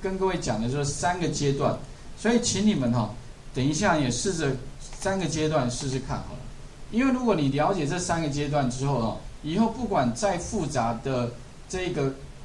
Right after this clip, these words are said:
试算表，你都可以用回圈很快的处理完你要做的事情，一个一个一个慢慢处，你以前可能要一个一个慢慢判断，对，现在不用了，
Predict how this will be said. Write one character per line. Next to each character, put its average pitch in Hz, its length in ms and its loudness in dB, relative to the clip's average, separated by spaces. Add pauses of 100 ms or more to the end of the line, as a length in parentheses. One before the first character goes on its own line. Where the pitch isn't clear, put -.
(160)
试 214 160 0
算 175 240 2
表， 110 240 -2 (440)
你 147 140 -2
都 214 200 4
可 165 260 -2
以 175 140 0
用 160 180 0
回 127 220 -2
圈 139 340 -2 (420)
很 120 160 0
快 165 280 2
的 117 200 -2 (520)
处 180 260 0
理 143 160 2
完 117 260 2
你 120 100 4
要 151 180 2
做 143 240 -2
的 117 80 0
事 120 220 -2
情， 110 180 -6 (640)
一 233 100 -2
个 214 180 4
一 196 80 6
个 180 160 4
一 175 80 2
个 175 80 0
慢 185 180 0
慢 180 160 2
处， 151 260 -6
你 220 160 4
以 202 80 6
前 160 260 -2
可 147 60 0
能 151 80 2
要 185 100 0
一 160 80 0
个 151 80 -2
一 131 40 -2
个 139 140 0
慢 156 160 2
慢 147 140 0
判 139 200 2
断， 135 160 0
对， 120 200 0
现 - 120 -4
在 160 80 4
不 135 140 -2
用 123 220 2
了， 104 80 -6